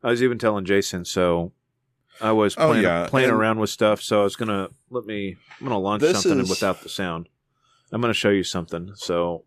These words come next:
Speaker 1: obviously, oh, I gotta pair it with a controller.
Speaker 2: Yeah, it's not gonna let you do it without the controller paired.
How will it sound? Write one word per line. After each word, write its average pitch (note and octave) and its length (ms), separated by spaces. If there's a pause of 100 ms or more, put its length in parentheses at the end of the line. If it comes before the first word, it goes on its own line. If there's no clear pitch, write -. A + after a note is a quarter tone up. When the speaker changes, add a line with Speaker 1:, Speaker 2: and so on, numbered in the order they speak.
Speaker 1:
obviously, F#2+ 680 (2500)
oh, D2+ 140
I C#2+ 100
gotta D2 220
pair C#2+ 220
it - 100
with - 100
a - 60
controller. - 520
Speaker 2:
Yeah, D2 300
it's - 220
not D2+ 180
gonna C#2 220
let C#2 280
you D2 60
do D2+ 220
it - 80
without D#2+ 380
the - 100
controller D#2 520
paired. F#2+ 440